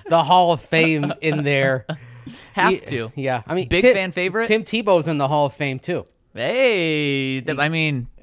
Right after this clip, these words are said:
Speaker 2: speaking
Speaker 1: If we're
Speaker 2: of
Speaker 1: talking about exhib-, ex-, exhibits and not busts in the room where John Madden and Peyton Manning say the busts talk to each other.
Speaker 2: <laughs>
Speaker 1: Yes.
Speaker 2: Yeah.
Speaker 1: There are, there are artifacts from both Kendall Hinton and Tim Tebow in the Hall of Fame. Now, the interesting thing with Kendall Hinton is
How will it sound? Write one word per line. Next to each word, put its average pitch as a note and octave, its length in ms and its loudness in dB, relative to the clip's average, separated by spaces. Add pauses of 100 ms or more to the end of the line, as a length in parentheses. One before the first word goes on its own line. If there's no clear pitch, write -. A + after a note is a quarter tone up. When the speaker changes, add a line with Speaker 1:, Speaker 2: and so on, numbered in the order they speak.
Speaker 2:
speaking F#3 320 -4
Speaker 1:
If - 40 -2
we're F#3+ 80 4
Speaker 2:
of C3 40 -2
Speaker 1:
talking G3 340 2
about E3 240 4
exhib-, D3 400 -2
ex-, D3 180 -12
exhibits D3 720 -4
and C3 160 -6
not C3+ 300 -2 (200)
busts - 520 -6 (400)
in C#3+ 220 -4
the C3+ 80 -6
room C#3+ 340 -4
where A#2+ 360 -6 (460)
John D3+ 300 0
Madden C3+ 300 0
and B2 100 -8
Peyton C#3+ 260 -4
Manning C3+ 220 -4
say D3 140 -6
the A#2+ 80 -8
busts B2+ 260 -6
talk C#3+ 260 -4
to A2 120 -12
each G2+ 160 -16
other. D3+ 200 -8
Speaker 2:
<laughs> D3 40 -6
Speaker 1:
Yes. D#3 420 -4
Speaker 2:
Yeah. E3 460 -4
Speaker 1:
There D3+ 140 2
are, D#3+ 180 -2
there D#3+ 160 0
are D3+ 60 -2
artifacts E3+ 600 2
from D3 160 -14
both D3 200 -4
Kendall E3 360 -4
Hinton C#3+ 380 -6 (420)
and D#3+ 220 0
Tim D3+ 220 -6
Tebow D3 280 -2
in C#3 60 -2
the C3+ 100 -4
Hall C#3+ 160 0
of B2+ 60 -6
Fame. C#3 240 -4
Now, C3+ 200 -2 (260)
the D3+ 100 -2
interesting G3 380 -2
thing F3+ 120 2
with D#3 100 -4
Kendall D#3+ 300 -2
Hinton E3 220 -4
is B2 160 -8